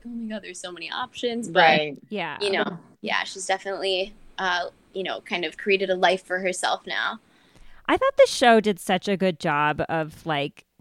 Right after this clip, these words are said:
Speaker 3: representing Indian American life, actually, like, in a very authentic way. Like, I saw so much of my experience in it in a way that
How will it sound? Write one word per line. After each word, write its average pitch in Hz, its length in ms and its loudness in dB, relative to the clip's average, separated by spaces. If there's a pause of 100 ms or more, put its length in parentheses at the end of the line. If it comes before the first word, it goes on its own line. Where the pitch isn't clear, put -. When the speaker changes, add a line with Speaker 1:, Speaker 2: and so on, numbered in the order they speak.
(120)
Speaker 3:
representing 226 1300 0
Indian 214 360 0
American 185 540 -2
life, 151 360 -8
actually, 233 540 -2
like, 190 240 -2
in 180 80 -4
a 175 120 -2
very 160 540 -4
authentic 165 520 -6
way. 175 120 -4
Like, 220 200 2
I 220 100 4
saw 185 600 0
so 190 260 -6
much 180 240 -4
of 170 80 -6
my 165 220 -4
experience 160 800 -6
in 151 180 -8
it 156 240 -6
in 165 100 -6
a 156 80 -6
way 156 280 -4
that 143 320 -6